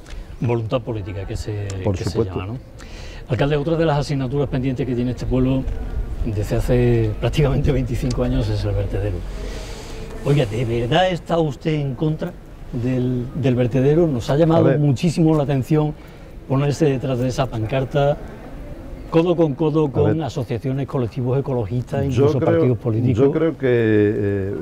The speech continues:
Speaker 2: eh, bueno, yo ya dije que ese día estaba allí, eh, como secretario
Speaker 1: Como
Speaker 2: general
Speaker 1: secretario general.
Speaker 2: del Partido Socialista, que era quien convocaba.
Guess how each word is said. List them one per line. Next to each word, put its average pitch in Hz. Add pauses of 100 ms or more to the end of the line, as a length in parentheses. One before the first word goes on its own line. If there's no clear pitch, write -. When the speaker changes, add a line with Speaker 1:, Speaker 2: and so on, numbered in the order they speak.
(120)
Speaker 2:
eh, 98 (320)
bueno, 120
yo 113
ya 151
dije 139
que 123
ese 123
día 117
estaba 107
allí, 107 (220)
eh, 104
como 110
secretario 101
Speaker 1:
Como 127
Speaker 2:
general 120
Speaker 1:
secretario 147
general. 110
Speaker 2:
del 113
Partido 107
Socialista, 120
que 98
era 98
quien 98
convocaba. 117